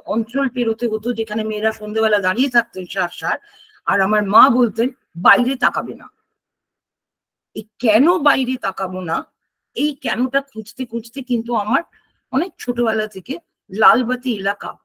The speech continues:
ব্যাপারটাকে বুঝতে শেখা। তারপরে একসময় সেই লালবাতি এলাকার, সেই লালবাতির রক্তচক্ষু এড়িয়ে সেই পাড়ায় প্রবেশ। আমি আজকে যাদের কথা বলবো, তারা কিন্তু সেই শ্রেণীর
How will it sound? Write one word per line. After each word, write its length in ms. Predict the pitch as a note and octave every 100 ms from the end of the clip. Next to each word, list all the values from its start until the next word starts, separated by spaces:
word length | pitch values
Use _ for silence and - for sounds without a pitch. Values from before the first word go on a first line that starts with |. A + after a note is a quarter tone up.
| -
ব্যাপারটাকে 520 | F#3 F#3+ F#3+ G#3+ A#3
বুঝতে 340 | E3 F3+ -
শেখা। 360 | F3+ D#3+ - F3 _ -
তারপরে 340 | A#3 A#3+ D4+
একসময় 460 | C4 - - A3+ C#4+ - _ _ _ -
সেই 220 | C4 B3
লালবাতি 640 | G#3 F#3 A#3+ B3+ A#3+ C4 -
এলাকার, 500 | A3+ G#3+ G#3 G#3 F#3 - F#3
সেই 120 | A3 G3+
লালবাতির 800 | G3 G3 A#3 G#3+ A#3 B3 A#3+ - _ _ _ _ _ -
রক্তচক্ষু 840 | G3 F3+ - B3+ A#3+ A#3+ - - -
এড়িয়ে 400 | A3 A3 A#3+ B3+
সেই 260 | A#3+ A3
পাড়ায় 300 | - D#3+ D#3
প্রবেশ। 480 | - D3 - - - _ _ _ _
আমি 300 | - C#4+ F4
আজকে 300 | C4 G3 G#3
যাদের 340 | F#3+ F3+ F3 G3
কথা 260 | F3+ - F3+
বলবো, 460 | E3 E3 E3 B3+ - _ _ _ _ -
তারা 240 | G#3+ B3
কিন্তু 380 | B3 C4+ B3 C4
সেই 480 | - B3 A#3+ C#4+ D4+
শ্রেণীর 680 | - A#3+ A#3 B3 C#4 -